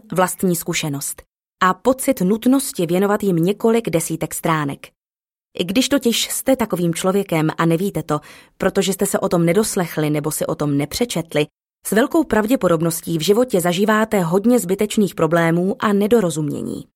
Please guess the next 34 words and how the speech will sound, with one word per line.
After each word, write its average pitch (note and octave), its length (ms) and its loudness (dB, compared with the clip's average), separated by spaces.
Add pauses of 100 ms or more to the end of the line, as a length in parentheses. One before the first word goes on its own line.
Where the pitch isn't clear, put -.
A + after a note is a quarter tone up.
(500)
A E3+ 180 2
naopak F3+ 500 0
od E3+ 160 2
řady G3+ 220 2
lidí F3+ 320 0
vím, E3 300 0 (100)
že E3+ 160 2
ve F#3 100 0
chvíli, G3 480 0 (260)
kdy G3 180 2
pro G#3 140 0
sebe G#3+ 260 0
poznali, G3 640 0
že F#3+ 140 0
jsou E3+ 180 0
nadanými G#3 460 4
lidmi F#3 340 0 (240)
a E3 80 4
dovtípili E3 720 0
se, F3+ 260 -4 (100)
co F3 180 -2
to E3 140 -4
přesně E3 420 -2
říká D#3 500 -2 (220)
o F#3 60 6
jejich E3 280 0
osobnosti D#3 840 -2
a D3+ 140 -2
co - 200 -4
to G#3 140 2
znamená F3 560 2
v E3 140 -4
jejich C#3+ 260 -2
životě D#3+ 420 -2